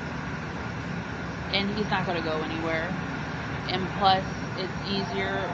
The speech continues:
from when you're sitting down to take the dogs off the loop because you can position them better when you're not having to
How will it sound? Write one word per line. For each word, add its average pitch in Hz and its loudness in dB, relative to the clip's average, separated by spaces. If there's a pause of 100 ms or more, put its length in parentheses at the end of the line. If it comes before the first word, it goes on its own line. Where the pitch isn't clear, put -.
(160)
from 180 -2
when 190 0
you're 175 -2 (100)
sitting 185 0
down 180 2 (1500)
to - 0 (280)
take 185 0
the 170 -2
dogs 156 2
off 156 2
the 170 -2
loop 170 0 (1700)
because 170 0
you 180 4
can 170 0 (160)
position 180 0
them 170 0 (720)
better 170 4 (300)
when 175 -2
you're 165 0
not 156 0
having 165 0
to 170 0